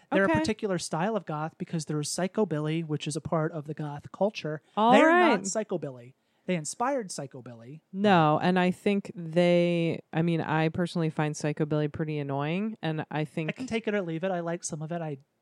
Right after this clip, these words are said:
Speaker 1: dislike a lot of it.
Speaker 2: I think the Cramps themselves, especially, like, Lux and Ivy, also disliked a lot of it because there are interviews where they're like, "We are not that. They're just ripping us off."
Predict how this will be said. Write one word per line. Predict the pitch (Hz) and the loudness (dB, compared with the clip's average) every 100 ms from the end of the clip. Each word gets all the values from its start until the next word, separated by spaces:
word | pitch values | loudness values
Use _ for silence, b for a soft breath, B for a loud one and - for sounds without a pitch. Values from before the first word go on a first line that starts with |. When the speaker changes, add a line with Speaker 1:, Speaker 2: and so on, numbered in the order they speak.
| _ | _
Speaker 1:
dislike | 175 160 165 156 | -8 -6 -6 -8
a | |
lot | 147 127 | -10 -10
of | 135 | -8
it. | 151 - | -6 0
Speaker 2:
I | 180 | 2
think | 190 208 | 2 2
the | 175 | 0
Cramps | - 180 185 196 - | 4 4 4 2 -2
themselves, | 175 165 - 156 160 185 208 226 - | -2 -2 0 2 4 4 4 0 -6
especially, | 170 - 170 165 175 165 160 156 156 | -12 -4 -2 -2 -2 0 0 -2 -4
like, | 127 143 135 - | -4 -4 -6 -8
Lux | 151 147 156 - | -2 -2 -2 -4
and | 147 | -4
Ivy, | 139 147 165 185 196 b b b _ - | -2 -2 -2 -2 -4 b b b _ -2
also | 147 151 208 | 0 2 2
disliked | 208 175 214 208 202 226 220 | 2 2 0 0 0 0 0
a | |
lot | 208 196 208 | 2 2 4
of | 220 | 2
it | 220 | 0
because | 208 - 185 | 0 0 0
there | 185 180 | 2 2
are | 175 | 2
interviews | 180 180 170 160 156 | 0 0 0 -2 2
where | 165 | 2
they're | 160 156 | 4 2
like, | 151 | 0
"We | 151 156 160 | 0 0 2
are | 147 147 | 0 0
not | 143 135 131 | 0 0 -2
that. | 139 117 123 - | -4 -4 -6 -10
They're | 170 160 156 | -4 0 0
just | 151 156 | 0 -2
ripping | 156 147 143 135 | -2 0 -2 -4
us | 135 | -4
off." | - - - - | -6 -6 -10 -14